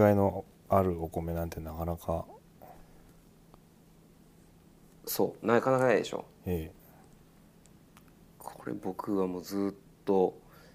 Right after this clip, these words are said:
Speaker 2: きで、たまに、たまに奮発して、少し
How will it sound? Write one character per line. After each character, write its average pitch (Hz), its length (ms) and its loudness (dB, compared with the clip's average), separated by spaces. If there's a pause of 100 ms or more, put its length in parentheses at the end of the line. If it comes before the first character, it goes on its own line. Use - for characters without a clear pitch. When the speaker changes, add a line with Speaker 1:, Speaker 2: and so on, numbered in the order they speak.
(360)
Speaker 2:
き 101 140 -8
で、 85 280 -4 (640)
た 117 160 -10
ま 127 280 -2
に、 120 320 2 (2500)
た 175 100 -10
ま 156 140 4
に 131 80 2
奮 117 220 -4
発 107 260 -4
し - 120 -12
て、 - 180 -4
少 - 160 -6
し - 140 -10